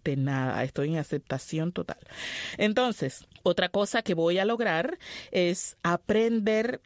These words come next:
técnicas de manejo del estrés, técnicas del manejo de la ansiedad. Acuérdense que el estrés es tensión y la ansiedad es miedo.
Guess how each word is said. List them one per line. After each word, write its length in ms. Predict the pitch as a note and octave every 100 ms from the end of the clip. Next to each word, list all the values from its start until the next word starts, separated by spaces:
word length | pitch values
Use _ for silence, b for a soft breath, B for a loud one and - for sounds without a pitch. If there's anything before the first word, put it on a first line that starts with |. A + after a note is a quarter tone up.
| _
técnicas 580 | - G#3+ G3+ A3 A3+ C4
de 120 | G#3+
manejo 920 | F3+ F3 E3+ E3 D3+ E3 - D#3 D#3+
del 200 | D#3 D3+
estrés, 680 | C3+ C3+ - F3+ E3+ F3 - -
técnicas 500 | D3+ E3 D3+ D3 D3+
del 140 | C#3+
manejo 300 | C#3 C#3 C#3
de 80 | C3
la 160 | C3
ansiedad. 720 | A#2+ A#2 - - B2 C3+ F3 -
Acuérdense 600 | C#3+ D#3 D3 F3 - C4
que 100 | E3+
el 80 | D3+
estrés 320 | - E3 F3+
es 80 | F3+
tensión 440 | B3 C4 F3 D#3+ B B B
y 100 | F3
la 100 | E3
ansiedad 480 | F3 - D3 D3 -
es 380 | D3+ D3 - E3+
miedo. 360 | F#3 E4 G3